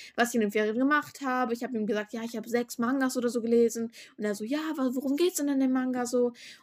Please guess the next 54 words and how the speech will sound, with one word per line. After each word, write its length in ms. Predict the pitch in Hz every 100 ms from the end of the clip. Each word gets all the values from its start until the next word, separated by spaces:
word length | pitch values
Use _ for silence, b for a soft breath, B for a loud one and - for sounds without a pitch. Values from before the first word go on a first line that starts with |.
| -
Und 240 | 247 233
er 100 | 240
hat 200 | 311 -
halt 180 | 330 254
versucht, 420 | 254 214 247 262
mich 140 | 262 262
so 60 |
ein 40 | 208
bisschen 240 | 226 220
ana-, 380 | 104 208 226 -
zu 180 | - -
analysen, 680 | 185 214 254 262 269 285 - B B 277
wie, 180 | 247 247 220 - - - - -
based 400 | 202 220 254 277
on 120 | 233 226
was 220 | 247 -
für 140 | 220
Manga 360 | 202 208 254 254
ich 120 | 269
lese. 380 | 254 262 277 269
Weil 100 | 226
ich 80 | 262
hab 80 | 247
so 80 | 240
gesagt, 300 | 220 220 226 B B -
ja, 260 | 247 262
es 140 | 262 -
geht 240 | 269 262
so 80 | 247
um 120 | 220
die 100 | 214
Schule 760 | 208 277 277 294 277 269 269 269 B _
und, 440 | 240 233 220 202 -
ähm, 440 | 214 202 196 190 -
man 220 | 208 202
verfolgt 440 | 220 - 233 233
so 80 | 233
einen 180 | 214 202
Main-Character 640 | 214 240 254 247 233 220
halt 220 | 240 202 -
so 80 | 190
an 140 | 190
seinem 140 | 190
Tag. 260 | 196 233 233
Und 40 |
er 120 | 226 226
so, 80 | 233 B B
mhm, 460 | 254 277 254 285 294
liest 180 | 359 -
du 80 | 320
gerne 280 | 233 247 285
so 120 | 277
welche 240 | 294 294
Bücher? 360 | 262 294 339